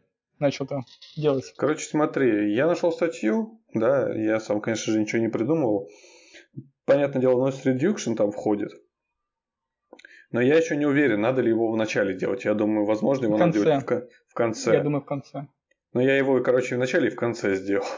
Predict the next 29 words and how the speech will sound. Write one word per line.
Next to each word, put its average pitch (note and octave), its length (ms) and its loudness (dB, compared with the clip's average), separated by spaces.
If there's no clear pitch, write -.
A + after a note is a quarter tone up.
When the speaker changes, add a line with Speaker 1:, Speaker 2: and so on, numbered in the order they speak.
Speaker 2:
<laughs> - 240 -20
В B2+ 180 0
итоге. E3 300 2
Speaker 1:
Говорят, F3 280 2
что D#3+ 240 4
от, D3+ 100 0
от, D#3 160 -2
из-за E3 140 0
этого, D#3 680 2
э, C#3+ 40 0
железный D3+ 340 -2
звук E3+ 220 -4
по-, C#3+ 160 0
получается C#3 640 -2
лучше C#3+ 160 -8
в - 40 -20
конце. D3 520 -8
Speaker 2:
Вот. A#2 380 0
Потом A2+ 460 0
делаю B2+ 340 2
лимитер. D#3+ 640 0
Лимитер, A2 480 0
не G#2 120 -2
знаю, G#2 400 -4
как, - 200 -14
как - 220 -12
ударение G2+ 400 0
правильно F#2 260 -4
ставится. - 640 -6